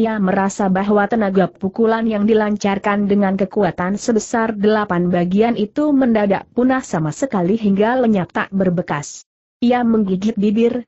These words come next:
sepasang telapak tangannya sekali lagi meluncurkan serangan dengan mengerahkan tenaga sebesar sepuluh bagian, kali ini terlihatlah pancaran cahaya aneh dari raut wajahnya. Nikoh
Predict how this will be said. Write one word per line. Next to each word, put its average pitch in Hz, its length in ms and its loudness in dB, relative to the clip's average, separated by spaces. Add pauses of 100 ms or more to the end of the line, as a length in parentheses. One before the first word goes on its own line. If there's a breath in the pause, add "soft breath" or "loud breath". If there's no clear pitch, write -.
(140)
sepasang 226 640 -2
telapak 196 560 -2
tangannya 202 560 0
sekali 202 480 0
lagi 185 400 0
meluncurkan 233 800 0
serangan 190 560 -2
dengan 196 480 0
mengerahkan 208 720 -2
tenaga 202 400 0
sebesar 233 560 0
sepuluh 220 640 0
bagian, 202 640 0 (240)
kali 220 240 2
ini 254 400 2
terlihatlah 233 720 0
pancaran 220 640 0
cahaya 220 560 0
aneh 220 320 0
dari 180 320 2
raut 190 320 0
wajahnya. 160 720 -2 (400)
Nikoh 262 340 2